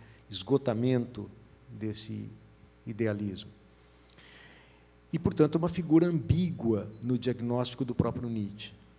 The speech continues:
E essa ambiguidade vem à luz precisamente num dos pontos que você tocou. Por um lado, nós poderíamos compreender a filosofia moral de Schopenhauer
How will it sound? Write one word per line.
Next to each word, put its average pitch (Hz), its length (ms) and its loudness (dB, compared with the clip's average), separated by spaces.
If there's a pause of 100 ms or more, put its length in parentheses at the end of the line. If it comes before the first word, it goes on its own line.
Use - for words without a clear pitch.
(580)
E 135 80 0
essa 139 160 2
ambiguidade 156 840 0
vem 131 320 0
à 113 60 0
luz 147 280 2
precisamente 151 680 0
num 160 240 0
dos 170 180 -2
pontos 151 320 0
que - 80 -10
você 147 240 -2
tocou. 135 500 0 (680)
Por 208 200 6
um 160 160 4
lado, 131 540 2 (300)
nós 127 180 -2
poderíamos 135 800 0 (500)
compreender 135 640 4
a 104 40 0
filosofia 110 800 -4 (580)
moral 113 420 2
de 104 120 -8
Schopenhauer 110 720 2